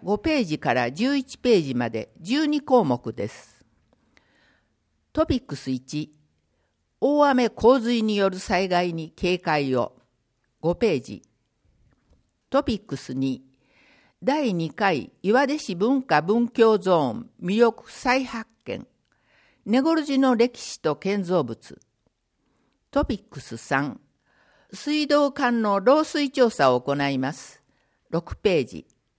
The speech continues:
トピックス四、公益財団法人上田徳一千代子育英小学会第三十五期小学生募集。トピックス五、学校給食のパンは国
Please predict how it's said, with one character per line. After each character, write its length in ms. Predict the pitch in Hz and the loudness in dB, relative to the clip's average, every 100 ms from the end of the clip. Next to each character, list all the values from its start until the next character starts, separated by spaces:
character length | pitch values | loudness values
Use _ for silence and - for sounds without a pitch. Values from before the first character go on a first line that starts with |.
| _ _ _ _ _ _ _ _ _ | _ _ _ _ _ _ _ _ _
ト 140 | 294 | -4
ピ 100 | 294 | -2
ッ 80 | 240 - | -4 -6
ク 100 | 143 | -10
ス 160 | - | -6
四、 320 | 131 131 113 - _ _ _ _ _ _ | -2 -2 -4 -10 _ _ _ _ _ _
公 300 | - 285 302 | -6 0 4
益 240 | 294 294 233 | 4 2 -2
財 260 | 220 254 254 | 2 2 4
団 280 | 254 247 | 2 2
法 260 | 247 233 165 | 0 2 0
人 320 | 127 117 113 _ _ | -2 -8 -8 _ _
上 220 | 196 240 247 | 4 4 4
田 160 | 269 | 0
徳 340 | 262 240 233 226 | -2 -6 -2 -2
一 280 | 214 180 | -4 -14
千 200 | - - | -12 2
代 140 | 226 165 | 4 4
子 240 | - 107 - | 0 -4 -4
育 280 | 196 - 269 | -10 -2 0
英 160 | 254 | 2
小 260 | 247 247 214 | 2 2 4
学 280 | 196 196 _ | 2 -2 _
会 260 | 117 110 _ _ _ _ _ 165 | -6 -6 _ _ _ _ _ -2
第 280 | 220 175 - | 0 0 -2
三 380 | - 269 247 | -2 0 0
十 240 | 196 156 147 | -2 -2 2
五 160 | 165 | 0
期 160 | 180 135 | 0 -6
小 300 | - 196 202 | -2 0 2
学 220 | 208 - | 0 -2
生 240 | - 135 113 | -4 -2 -2
募 160 | 120 | -4
集。 280 | - 127 104 - _ _ _ _ _ _ _ _ _ _ _ | -6 -8 -8 -10 _ _ _ _ _ _ _ _ _ _ _
ト 140 | 277 | -2
ピ 120 | 285 226 | -2 -6
ッ 120 | - | -8
ク 80 | - | -14
ス 220 | - 92 | -12 -12
五、 420 | 120 135 143 _ _ _ _ _ _ _ | 0 2 0 _ _ _ _ _ _ _
学 280 | 180 254 - | -2 -2 -2
校 220 | - 302 | 0 0
給 220 | 294 285 254 | 2 -2 2
食 300 | 175 170 139 | 0 0 -4
の 140 | 135 | -2
パ 180 | 170 160 | 0 0
ン 120 | 135 | 0
は 200 | 117 120 | -2 -6
国 220 | - 240 | -4 -6